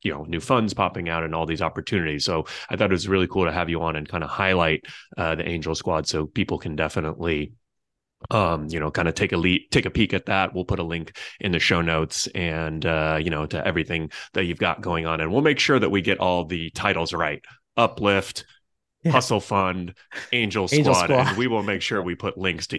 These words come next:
Speaker 1: each one and make sure that we don't mess it up in the show notes. But, uh, I'm sure Colin and I have messed it up. Uh,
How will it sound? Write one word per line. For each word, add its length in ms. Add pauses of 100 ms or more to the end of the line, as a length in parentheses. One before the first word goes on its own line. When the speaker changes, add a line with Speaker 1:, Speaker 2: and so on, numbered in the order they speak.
Speaker 1:
each 220
one 400 (340)
and 160
make 160
sure 200
that 100
we 200
don't 280
mess 220
it 80
up 280
in 120
the 80
show 240
notes. 340
But, 380
uh, 180
I'm 80
sure 460
Colin 280
and 80
I 120
have 80
messed 240
it 80
up. 180
Uh, 160